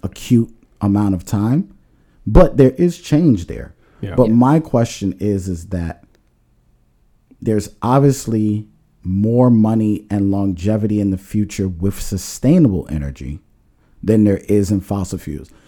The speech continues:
Speaker 1: Regardless of the fact that people wanna argue that, oh, the oil will be here forever and they're just making it. We know that at some point, whatever your stance on that is, whether you believe that it's going to run out today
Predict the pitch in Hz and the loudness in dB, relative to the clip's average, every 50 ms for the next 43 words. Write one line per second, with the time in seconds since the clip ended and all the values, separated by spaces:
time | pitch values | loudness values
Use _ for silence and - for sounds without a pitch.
0 | _ _ _ - 104 110 98 92 131 151 190 185 180 165 - 143 131 127 - - | _ _ _ -4 -4 -4 0 2 4 4 6 4 4 2 2 0 0 0 -2 -2
1 | 123 120 117 - 117 113 - - 131 123 131 117 117 117 110 107 104 - - 104 | -2 -2 -2 -2 -4 0 2 2 2 2 2 0 0 0 -2 -2 -4 -4 -4 -2
2 | 107 110 104 101 107 107 104 95 98 95 - - 139 143 143 143 143 135 127 110 | 0 0 0 0 0 0 0 0 -2 -4 -4 -2 0 2 2 4 4 2 2 0
3 | - 117 127 131 135 131 120 117 107 104 123 120 123 117 127 123 123 120 113 - | 0 0 2 2 2 2 0 -2 0 0 0 0 2 2 2 2 2 0 -2 -4
4 | 110 107 127 143 147 139 143 143 139 135 123 107 101 104 92 113 104 - 113 120 | -4 -2 0 0 0 0 2 2 2 4 2 2 0 0 -2 -2 -4 -2 0 0
5 | 123 135 131 123 123 123 123 - _ - - - - _ _ _ _ _ - 107 | 0 2 2 0 0 0 -2 -8 _ -20 -20 -20 -20 _ _ _ _ _ -2 2
6 | 117 151 156 151 143 139 147 151 160 160 160 143 135 127 123 117 - - - - | 4 6 6 6 6 6 6 6 8 6 6 6 4 2 2 0 -4 -8 -14 -2
7 | - 123 131 135 127 - - 110 95 87 85 95 104 101 120 139 135 147 143 131 | 2 4 6 8 8 8 6 6 4 0 -2 -2 2 2 4 4 4 4 6 6
8 | 127 123 - - - - - 120 120 123 123 - - 120 120 117 110 110 107 - | 4 4 2 -2 -8 -4 0 2 2 2 0 -2 -4 0 0 2 2 0 -2 -2
9 | - 107 117 127 143 156 160 - - 73 82 95 92 110 117 117 120 117 110 101 | 0 2 4 4 2 2 -2 -8 -12 -10 -8 -2 0 0 2 2 2 2 2 2
10 | 110 113 101 98 104 101 104 113 120 123 104 113 107 101 104 87 87 110 110 110 | 0 0 0 0 -2 0 0 2 0 0 0 0 -2 -2 -2 -4 -4 -4 -4 -4
11 | 110 - - 95 95 101 104 107 101 98 - - - - 78 64 90 113 160 277 | -4 -6 -6 -6 -4 -2 -2 -2 -2 -4 -6 -6 -8 -8 -6 -4 -2 0 0 0
12 | 403 - | -2 -6